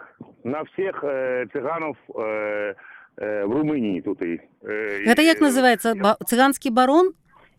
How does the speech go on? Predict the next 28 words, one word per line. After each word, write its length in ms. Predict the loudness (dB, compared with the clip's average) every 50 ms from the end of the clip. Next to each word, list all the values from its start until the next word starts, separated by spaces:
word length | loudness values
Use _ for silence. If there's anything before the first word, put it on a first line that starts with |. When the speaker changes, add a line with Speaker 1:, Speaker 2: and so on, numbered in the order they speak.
| _ _ _ -20 -20 -20 -20 -14 _
Speaker 1:
Цыганскі, 520 | -6 -6 -4 -4 -4 -6 -8 -6 -4 -2 -2
э, 440 | 0 0 0 -2 -2 -4 -4 -6 -6
цыганскі 480 | -6 -6 -6 -6 -6 -8 -8 -6 -6 -4
барон, 380 | -4 -4 -4 -4 -4 -6 -8 -10 _
цыганскі 400 | -8 -6 -6 -6 -8 -8 -8 -8
прэзідэнт, 640 | -6 -4 -4 -4 -4 -4 -4 -4 -6 -6 -6 -8 -12 -16 _ -20 -20 -20 -20 -18 -10
э, 560 | -8 -6 -4 -4 -4 -4 -4 -4 -4 -4 -4
на 200 | -4 -4 -4 -6 -6
всё-, 140 | -6 -4 -4
во, 160 | -2 -2 -2 -2
во 160 | -4 -6 -6
всём 240 | -6 -6 -4 -2 -2
мире 220 | -2 -2 -2 -2
он 60 | -4 -4
считается. 480 | -6 -8 -6 -6 -6 -6 -6 -8 -6 -6
International 640 | -4 -4 -4 -4 -4 -4 -4 -4 -6 -6 -4 -4
Romani 480 | -4 -4 -4 -4 -4 -4 -4 -2 -2 -2
Union. 480 | -2 -2 -2 -2 -2 -4 -4 -6 -8 -10 -14 _ _ _ _ -20 -20 -20 -20 -20 -20 -20 -20 -20 -20 _ _
Э, 840 | -6 -4 -2 -2 -2 -2 -2 -2 -2 0 0 0 0 0 0 0 0
Speaker 2:
Так 80 | 2 4
гэта 180 | 4 4 4 4
такі 240 | 4 2 4 4 4 4
Speaker 1:
э, 20 |
Speaker 2:
сусветны 640 | 4 2 0 0 0 2 2 2 2 4 2 0 0
прэзідэнт 640 | 2 0 0 2 2 0 2 4 4 4 4 4 0 -4 -8
цыганскі 540 | -8 -4 -2 0 0 0 0 -2 -6 -8 -8
цяпер? 320 | -8 -8 -10 -10 -10 -10
Speaker 1:
Так, 200 | -8 -8 -8 -10